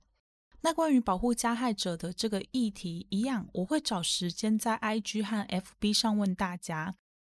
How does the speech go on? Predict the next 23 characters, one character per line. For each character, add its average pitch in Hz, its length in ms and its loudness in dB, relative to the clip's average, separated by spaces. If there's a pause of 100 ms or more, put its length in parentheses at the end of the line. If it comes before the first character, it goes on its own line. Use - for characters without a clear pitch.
(140)
大 285 120 2
家 262 140 0
就 254 100 -2
可 226 120 -2
以 214 80 0
一 208 40 -2
起 202 140 0
来 170 160 -2
投 170 180 -4
票， 185 320 -4 (800)
跟 233 200 6
我 214 120 2
说 202 240 0
说 208 180 -2
你 190 140 -2
对 208 160 0
这 254 160 -2
件 247 160 0
事 233 160 0
情 185 160 0
的 175 100 -4
看 196 280 -2
法。 - 260 -8